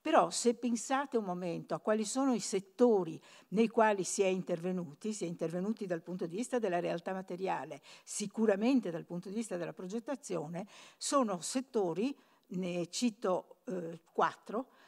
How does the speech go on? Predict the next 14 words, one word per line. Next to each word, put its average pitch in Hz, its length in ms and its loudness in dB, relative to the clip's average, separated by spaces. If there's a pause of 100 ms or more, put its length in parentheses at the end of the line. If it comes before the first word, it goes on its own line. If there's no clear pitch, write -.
(160)
che 254 360 2
sono 285 380 0
assolutamente 233 760 0
presenti 196 600 -4
nel 233 120 -4
nostro 220 280 -6
dibattito 160 680 -10
oggi. 147 480 -16 (640)
Il 262 140 2
primo 262 540 2
è 240 120 0
quello 190 260 -4
della 196 200 -4
casa. 151 520 -12